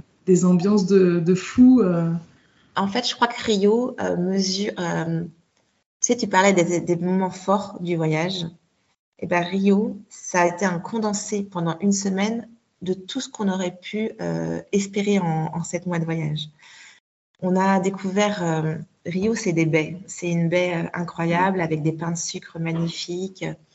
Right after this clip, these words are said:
Speaker 2: On a aussi, c'est une histoire, tu l'as très bien dit, avec les favelas. Donc,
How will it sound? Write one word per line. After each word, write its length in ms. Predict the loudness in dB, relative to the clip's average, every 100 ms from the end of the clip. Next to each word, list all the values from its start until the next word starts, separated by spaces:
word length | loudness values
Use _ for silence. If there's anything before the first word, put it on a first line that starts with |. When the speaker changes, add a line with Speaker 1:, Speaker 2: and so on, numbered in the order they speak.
| _ _ _ _ -20 _ _ _
Speaker 2:
On 120 | -4 0
a 600 | 2 4 2 0 0 0
aussi, 480 | -2 -4 -4 -6 -4
c'est 280 | -2 -2
une 120 | -2 -4
histoire, 260 | -4 -8
tu 100 | -6
l'as 80 | -6
très 200 | -6 -6
bien 160 | -4 -2
dit, 160 | 0
avec 220 | 0 0 -4
les 60 |
favelas. 500 | -6 -4 -2 -2 -2
Donc, 120 | -6